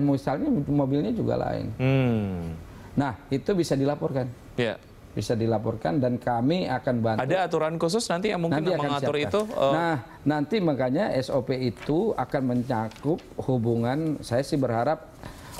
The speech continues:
Speaker 1: hubungan mitra antara mitra dengan aplikasi,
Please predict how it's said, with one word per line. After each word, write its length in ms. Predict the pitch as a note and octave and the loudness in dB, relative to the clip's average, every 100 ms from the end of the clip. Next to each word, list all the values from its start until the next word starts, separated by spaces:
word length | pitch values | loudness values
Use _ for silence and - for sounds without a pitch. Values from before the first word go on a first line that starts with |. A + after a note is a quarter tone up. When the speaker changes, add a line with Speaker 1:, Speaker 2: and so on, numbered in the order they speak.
| - | -2
Speaker 1:
hubungan 600 | C3+ B2 B2+ C#3 F3 F3 | 0 2 2 2 0 0
mitra 480 | C#3 C3 - D#3 F3+ | 0 0 0 0 0
antara 800 | B2 B2+ B2 B2+ A#2+ A#2+ A#2+ A#2 A2+ | -2 0 0 -2 0 0 0 0 2
mitra 500 | B2 A#2+ B2+ D3+ C#3+ | 0 0 0 0 0
dengan 320 | A#2 A#2+ A#2 | 0 -2 -2
aplikasi, 640 | G#2+ G#2+ G2 F#2 C#3 F#3+ | -2 -2 -2 0 2 0